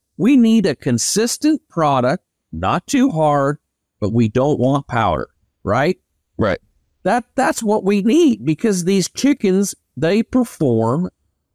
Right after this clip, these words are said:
Speaker 1: same with pigs, same with any animal. They perform well with consistent product that is the same every time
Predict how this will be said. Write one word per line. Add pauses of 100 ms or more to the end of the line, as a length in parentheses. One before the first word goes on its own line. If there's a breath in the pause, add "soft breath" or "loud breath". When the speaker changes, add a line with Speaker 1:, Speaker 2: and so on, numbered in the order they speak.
Speaker 1:
same
with
pigs, (420)
same
with
any
animal.
They
perform
well
with
consistent
product
that
is
the
same (120)
every
time